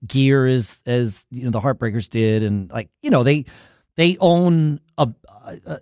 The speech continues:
enough of it to put on that show, right? And, and there's, uh, like, there's other bands around here. I, I told you I saw that Eaglemania band with Constantine. Prior to that, he was playing in Foreigner's Journey. There's another Eagles band called Dark Desert Eagles,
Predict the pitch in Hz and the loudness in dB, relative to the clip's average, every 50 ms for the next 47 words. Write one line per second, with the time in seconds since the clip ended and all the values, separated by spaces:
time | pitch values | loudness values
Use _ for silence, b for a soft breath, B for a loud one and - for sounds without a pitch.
0 | - 139 143 139 156 175 175 - - 170 123 139 147 135 - - - - 143 113 | 0 2 4 4 4 4 4 2 2 0 2 2 2 2 0 -2 -4 -4 -4 -4
1 | - - - 185 170 135 123 123 123 117 107 95 - - - - 131 110 90 76 | -4 -2 0 2 2 2 2 0 0 -2 -4 -6 -8 -10 -10 -6 -6 -6 -6 -6
2 | 60 60 71 - - 117 110 107 101 - _ _ _ _ _ _ _ _ _ _ | -8 -14 -18 -12 -8 -4 -4 -4 -4 -6 _ _ _ _ _ _ _ _ _ _
3 | _ _ - 160 165 160 156 - - - 190 208 226 254 262 247 185 - - 196 | _ _ 0 2 2 2 0 -2 -4 0 0 2 2 2 2 0 -2 -2 0 0
4 | 240 - - 202 214 196 - 185 202 220 196 208 196 226 214 196 214 214 220 185 | 0 0 0 0 0 0 2 2 2 2 4 2 2 2 4 2 2 2 2 0
5 | 220 226 254 285 277 214 104 104 123 117 - 110 123 120 104 - - - 135 110 | 0 -2 0 0 0 0 0 0 -2 -2 -2 -2 -2 -2 -2 -4 -4 -2 -2 0
6 | 127 120 - - 143 123 123 127 127 117 - _ _ _ _ _ _ _ - 156 | 0 -2 -2 0 0 2 2 2 2 0 -2 _ _ _ _ _ _ _ -2 0
7 | 147 131 143 127 127 127 131 135 135 135 123 139 131 131 135 135 139 143 131 - | 2 2 4 2 2 2 2 2 2 0 0 0 0 2 2 2 2 0 -2 -4
8 | - 123 123 107 - 131 127 123 120 - 85 98 135 139 107 123 123 120 135 131 | -6 -6 -6 -4 0 0 0 0 0 -2 -4 -4 -4 -4 0 2 2 4 4 4
9 | 123 127 127 131 127 120 - 131 123 127 127 123 - - 117 120 123 123 117 104 | 2 0 0 -2 -4 -4 -2 -2 0 0 0 -2 -2 -2 -2 -2 0 -2 -2 -4
10 | - - 120 117 123 123 123 117 117 120 101 120 113 117 127 131 139 131 104 131 | -4 -4 -4 -2 0 0 0 0 0 0 2 2 4 4 4 4 2 2 2 0
11 | 127 123 135 123 - - 127 123 123 120 131 127 110 98 113 117 127 - - 131 | 0 2 0 0 -2 -2 -2 0 0 0 0 -2 -2 -2 0 -2 0 0 0 0
12 | 113 110 110 110 117 120 117 127 123 127 113 - | 0 0 -2 -2 -2 0 0 2 0 0 -2 -4